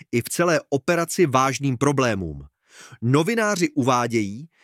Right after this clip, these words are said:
že situace ve městě zůstává krajně nestabilní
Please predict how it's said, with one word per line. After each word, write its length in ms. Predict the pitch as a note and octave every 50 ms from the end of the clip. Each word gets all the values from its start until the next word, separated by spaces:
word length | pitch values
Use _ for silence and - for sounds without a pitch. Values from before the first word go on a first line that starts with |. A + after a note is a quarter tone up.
| - -
že 260 | - G#2+ G2 A#2 C#3 C3
situace 560 | - - G3+ G3+ - A#3 A3 G#3+ - G#3 C#3
ve 120 | B2 C#3
městě 400 | D#3 F3+ G3+ F#3+ - - G3 F3
zůstává 580 | B2+ D3+ E3+ - - F#3+ F#3 F3+ E3 D3+ C3+ A#2+
krajně 400 | - - C#3+ D#3+ E3 E3 D#3+ B2+
nestabilní 760 | A#2+ A#2+ - - C#3+ B2+ B2 C3+ C3 C3 C#3 C#3+ D#3+ F3 F#3